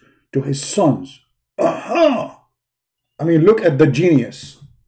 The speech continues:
The scholars, they say that. I mean, this is the guy who, this is the only man in the earth. He will,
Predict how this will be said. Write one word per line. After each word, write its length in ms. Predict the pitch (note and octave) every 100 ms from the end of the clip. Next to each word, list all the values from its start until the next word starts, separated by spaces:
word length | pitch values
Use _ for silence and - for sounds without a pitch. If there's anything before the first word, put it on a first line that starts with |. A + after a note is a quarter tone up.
| _ _ _ _ _ _ _ _ _ _ _ _ -
The 120 | D#3
scholars, 680 | - - F#3+ A#3+ C#4 B3 G#3
they 160 | A#3+
say 280 | A#3 A#3+ A#3+
that. 680 | A#3 B3 C4+ B3+ A#3 - _ _ _ _ _ _ _ _ _ _ _ _ _ _
I 100 | D#3+
mean, 220 | G3+ A#3
this 160 | A#3 A#3
is 140 | A#3
the 120 | A#3 A3
guy 400 | G#3+ A3+ A3+ G#3
who, 280 | G3+ G#3 F#3 - - C#3+ -
this 160 | F#3 A3
is 80 |
the 100 | G#3
only 280 | B3+ B3+ B3
man 280 | A#3+ B3 A#3+
in 120 | A3
the 120 | A3
earth. 460 | A#3+ A3+ G3+ F#3+ - -
He 100 | F3
will, 220 | G#3+ G#3+